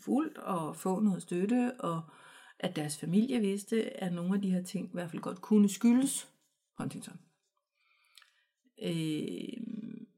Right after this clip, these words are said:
og det, øh, jeg vil ikke sige, at det kom som en stor overraskelse, men det er i hvert fald, altså, det er i hvert fald en vigtig pointe, at, at før motorsymptomerne kommer, så kan der komme mange andre ting, og det er både de kognitive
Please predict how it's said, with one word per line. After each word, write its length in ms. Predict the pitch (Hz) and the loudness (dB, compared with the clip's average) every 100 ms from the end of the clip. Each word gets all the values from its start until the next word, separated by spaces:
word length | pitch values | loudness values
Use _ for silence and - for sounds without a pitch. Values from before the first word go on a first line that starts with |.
| _ _ _ - - _ | _ _ _ -20 -20 _
og 80 | - 185 | -8 -6
det, 140 | - - | -10 -8
øh, 500 | 185 165 - - - | -8 -6 -10 -14 -4
jeg 80 | 202 | 4
vil 60 | 208 | 4
ikke 120 | 220 | 6
sige, 140 | 262 | 4
at 40 | 233 | 4
det 80 | |
kom 180 | 226 170 | 6 4
som 160 | 170 160 | 2 -6
en 60 | |
stor 180 | 151 - | -2 -2
overraskelse, 760 | - 240 269 170 170 175 170 175 | 8 12 12 12 8 0 -2 -2
men 140 | 165 | -2
det 60 | 208 | -2
er 40 | |
i 40 | 208 | 6
hvert 200 | 208 208 | 6 6
fald, 160 | 185 | 2
altså, 160 | - 165 | 0 -2
det 80 | 165 | 0
er 60 | |
i 0 | |
hvert 180 | 170 180 | 2 2
fald 120 | 190 | 2
en 60 | 175 | 0
vigtig 260 | 175 175 | 0 -2
pointe, 500 | - 165 180 220 - | -2 2 4 4 2
at, 220 | - 180 - - - - _ | -2 -4 -8 -20 -20 -20 _
at 140 | 180 | -4
før 320 | 170 - 226 240 | -2 4 6 8
motorsymptomerne 920 | 214 180 - 240 160 151 135 131 - | 6 6 0 -6 -6 -8 -6 -6 -6
kommer, 420 | - - 165 - | -6 -6 -8 -12
så 160 | - 180 | -10 -6
kan 180 | 185 175 | -4 -4
der 80 | |
komme 220 | 165 160 156 | -4 -6 -4
mange 220 | 160 147 | -6 -6
andre 240 | - 156 | -6 -8
ting, 280 | - 151 - | -8 -10 -8
og 60 | 165 | -10
det 80 | - | -10
er 60 | - | -8
både 260 | - 175 185 | -2 0 0
de 120 | 185 | -2
kognitive 500 | 185 160 165 165 - | -6 -4 -4 -6 -10